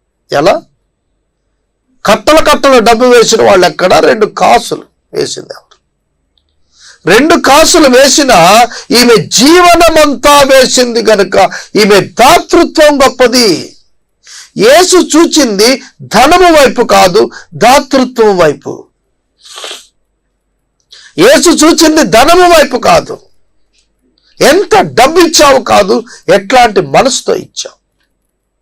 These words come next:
అది చూచాడు. మాసిదోనియా దేశస్థులను గూర్చి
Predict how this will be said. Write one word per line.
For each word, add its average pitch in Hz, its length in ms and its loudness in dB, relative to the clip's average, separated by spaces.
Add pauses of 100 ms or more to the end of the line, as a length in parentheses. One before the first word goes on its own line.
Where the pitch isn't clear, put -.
(420)
అది 165 140 -8
చూచాడు. - 500 -20 (1600)
మాసిదోనియా 202 760 0
దేశస్థులను 190 800 -4
గూర్చి 214 600 -4